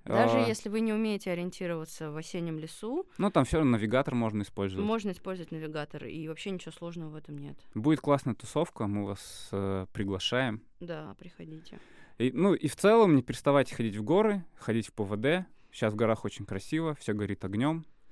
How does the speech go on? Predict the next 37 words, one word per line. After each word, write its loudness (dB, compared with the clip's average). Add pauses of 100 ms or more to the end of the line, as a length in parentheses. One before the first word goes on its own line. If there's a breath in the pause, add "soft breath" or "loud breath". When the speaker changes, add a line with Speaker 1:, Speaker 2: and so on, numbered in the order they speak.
(420 soft breath)
Speaker 2:
Не 4
тем 6
огнем, 2
о -16
котором -2
вы -8
подумали, 0
Speaker 1:
<laughs> -6
Speaker 2:
а -2 (140)
осенним. 0 (600 soft breath)
Speaker 1:
Да. -10 (480 loud breath)
Покажите -2
в -14
комментариях -2
в -12
нашем -6
канале -6
фотки, -8
как -12
вы -8
провели -6
лето. -10 (540)
Speaker 2:
Да, 0
нам 0
было 0
бы 0
очень -4
приятно. -4
Speaker 1:
Вообще, -10
ну, 2
интересно, -2
реально, -6
кто, -12
Speaker 2:
Всяко. -4
Speaker 1:
кто -8
куда -12
ездил. -10